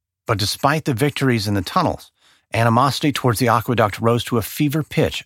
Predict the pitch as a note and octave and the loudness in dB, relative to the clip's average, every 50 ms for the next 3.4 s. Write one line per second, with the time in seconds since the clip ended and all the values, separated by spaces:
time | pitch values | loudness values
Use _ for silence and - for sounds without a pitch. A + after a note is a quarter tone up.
0 | _ - F#2 E2 F2 F2 - - C#3+ C3 C#3+ C3+ B2+ A#2+ A#2+ A#2 - - A#2 A2 | _ -8 -8 -6 -6 -6 -4 -2 0 2 2 4 4 2 2 0 -2 -2 0 0
1 | A2 F#2+ F#2+ F2 F2+ F#2 F#2+ A2 C3+ D3+ D3 C3+ C3 B2 A#2+ A#2 - - - A2+ | 0 0 0 0 0 2 2 2 2 2 2 2 2 2 2 0 0 -2 -2 -4
2 | - - G2+ F#2 F#2+ E2 D#2+ F2+ G#2 A2 A#2 B2 B2 G#2+ F#2+ G2+ G2+ - - A2 | -4 -4 -6 -6 -6 -4 -2 0 0 2 2 2 0 0 0 -2 -2 -4 -4 -2
3 | G2 G2 F#2+ E2 D2+ C2 D2 C#2+ | -2 0 0 -2 -2 -4 -6 -12